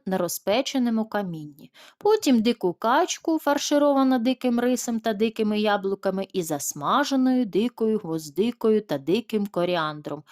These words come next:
Потім мозкові кістки диких биків, потім дикі вишні та дикі гранати.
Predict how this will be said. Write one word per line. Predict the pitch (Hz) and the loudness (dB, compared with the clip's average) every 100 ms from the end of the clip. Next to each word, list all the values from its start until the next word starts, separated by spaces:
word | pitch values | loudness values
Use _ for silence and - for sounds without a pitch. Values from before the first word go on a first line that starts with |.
| - - | -20 -10
Потім | - 185 185 165 | 0 0 0 -2
мозкові | 165 160 - 170 160 | -4 -6 -2 0 0
кістки | - 185 160 - 165 | -2 -4 -4 -4 -2
диких | 170 160 147 - | -2 -2 -4 -6
биків, | 127 - 285 392 339 | -8 -2 2 2 2
потім | 269 262 220 202 | 0 2 0 0
дикі | 180 160 165 | -2 -2 -4
вишні | 165 262 392 - 311 320 | -2 2 2 2 0 -2
та | - 147 | -2 -6
дикі | 143 196 320 - 254 - | -2 0 0 0 -4 -2
гранати. | 175 175 151 120 - - | -6 -6 -8 -12 -16 -20